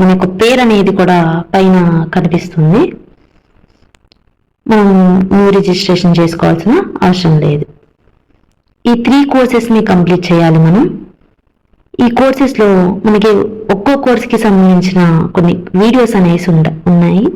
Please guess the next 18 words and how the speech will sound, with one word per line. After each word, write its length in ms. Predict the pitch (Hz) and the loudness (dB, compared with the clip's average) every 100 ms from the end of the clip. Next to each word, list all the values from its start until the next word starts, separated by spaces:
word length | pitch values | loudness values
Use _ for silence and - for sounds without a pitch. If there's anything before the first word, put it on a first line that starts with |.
| 190 | 0
ఉంటాయి. 320 | 180 160 202 - - _ _ _ _ _ _ _ _ _ _ _ _ - 214 | 2 2 0 -4 -12 _ _ _ _ _ _ _ _ _ _ _ _ -4 0
ఆ 20 | 208 | 2
వీడియోస్ని 500 | 240 240 247 226 196 180 180 - | 2 2 0 0 2 2 0 -2
పూర్తిగా 440 | 240 226 254 233 233 | -2 0 0 0 0
చూడాలి 320 | 185 170 165 170 | 0 0 0 0
మనం. 160 | 156 160 - _ _ _ _ _ _ - | 0 -2 -10 _ _ _ _ _ _ -6
చూసిన 300 | 233 240 262 247 | -2 0 2 0
తర్వాత 320 | 226 208 220 214 208 | 0 0 0 0 0
మాత్రమే 400 | 202 202 220 330 392 - - - | 0 0 2 2 0 -6 -8 -4
అసెస్మెంట్స్ 580 | 196 185 185 185 175 185 | 0 0 0 2 2 2
అనేవి 300 | 175 175 196 370 339 190 | 2 2 2 2 2 2
ఉంటాయి, 340 | 175 180 202 349 - - _ - _ - | 2 2 2 0 -4 -18 _ -20 _ -4
అంటే 160 | 202 196 196 | 0 0 0
స్మాల్ 320 | 196 185 180 185 | 0 2 0 0
క్విజ్ 220 | 185 170 185 | 0 2 2
లాగా 200 | 180 175 | 2 2
అనమాట. 340 | 170 165 165 220 330 - _ _ _ _ _ _ | 2 0 0 -2 -4 -10 _ _ _ _ _ _
ఆ 20 | - | -2